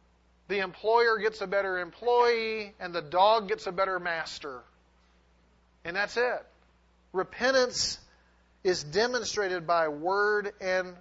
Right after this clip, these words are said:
by deed. And sometimes we're pretty good at segmenting our life, aren't we? We'll do church really well, and then we go back out to wherever we work, or we go to school, or whatever,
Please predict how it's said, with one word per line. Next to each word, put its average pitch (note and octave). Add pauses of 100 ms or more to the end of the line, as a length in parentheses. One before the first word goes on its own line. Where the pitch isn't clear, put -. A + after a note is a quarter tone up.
by E3 (180)
deed. D#3 (720)
And F3
sometimes C4
we're A#3
pretty C4
good A3+
at F#3
segmenting A3
our G3
life, E3+
aren't E3
we? C#3+
We'll F3
do G3+
church -
really G#3+
well, G#3+
and G#3
then F#3+
we F3+
go F3
back F#3+
out G#3
to F3+
wherever F#3+
we F3
work, A3
or F#3
we E3+
go F3+
to -
school, A#3+
or A3
whatever, G3+